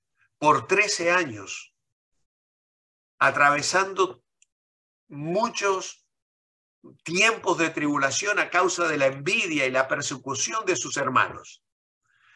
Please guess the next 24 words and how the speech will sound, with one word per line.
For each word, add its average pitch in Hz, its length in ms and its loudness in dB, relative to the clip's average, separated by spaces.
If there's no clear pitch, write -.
Sin 120 240 -6
embargo, 147 720 0
aprendió 113 600 0
a 120 40 6
amarlos, 110 680 -2
a 110 160 -4
pesar 127 400 0
de 120 140 -4
que 113 100 -6
le 104 100 -4
habían 104 300 -4
odiado. 98 580 -12
Los 113 180 -2
judíos 165 400 4
legalistas 156 640 2
persiguieron 151 760 2
a 147 120 6
Pablo 180 340 6
de 143 100 -2
ciudad 160 400 2
en 170 100 2
ciudad. 156 480 4
Sin 143 240 -2
embargo, 143 800 0